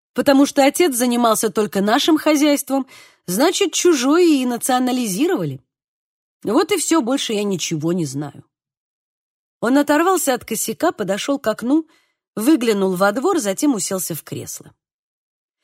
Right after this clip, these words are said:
Ему, вероятно, полегчало. Он избавился от тяжести,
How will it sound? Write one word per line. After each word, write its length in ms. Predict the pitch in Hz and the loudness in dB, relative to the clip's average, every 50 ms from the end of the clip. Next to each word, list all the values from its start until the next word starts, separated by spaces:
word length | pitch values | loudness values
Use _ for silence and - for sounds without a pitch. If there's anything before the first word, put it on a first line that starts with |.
| _ _ _ - | _ _ _ -8
Ему, 300 | 202 240 254 262 277 277 | -4 0 2 4 4 4
вероятно, 540 | 254 277 269 262 277 277 277 269 - 269 262 | 4 4 2 4 4 2 2 2 0 -2 -2
полегчало. 800 | - 277 269 294 302 - - - - 294 269 208 165 147 135 - _ _ _ _ _ _ _ - | 0 0 2 2 0 0 -2 -2 0 0 2 2 0 -2 -6 -10 _ _ _ _ _ _ _ -8
Он 160 | - 180 214 240 | -6 -4 -2 -2
избавился 680 | 262 226 214 254 302 294 277 220 196 185 - - 196 190 | -2 0 2 4 4 4 4 2 -2 -4 -2 -2 -2 -2
от 120 | 190 - | -4 -4
тяжести, 640 | - - 285 311 349 311 285 277 - - - 247 214 | -2 0 2 2 2 2 0 -2 -4 -6 -10 -10 -12